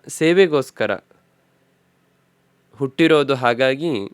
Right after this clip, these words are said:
ಕೃಷ್ಣದಾಸ ಅಂತ ಹೆಸರನ್ನ ಇಡಿ" ಅಂತ ಹೇಳ್ತಾರೆ. ಹಾಗಾಗಿ ಕೃಷ್ಣದಾಸ ಅನ್ನುವ ನಾಮಕರಣವನ್ನು ಕೂಡ ಮಾಡ್ತಾರೆ.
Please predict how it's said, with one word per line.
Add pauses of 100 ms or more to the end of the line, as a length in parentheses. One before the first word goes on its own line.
(160)
ಕೃಷ್ಣದಾಸ
ಅಂತ
ಹೆಸರನ್ನ
ಇಡಿ"
ಅಂತ
ಹೇಳ್ತಾರೆ.
ಹಾಗಾಗಿ
ಕೃಷ್ಣದಾಸ
ಅನ್ನುವ (520)
ನಾಮಕರಣವನ್ನು
ಕೂಡ (560)
ಮಾಡ್ತಾರೆ.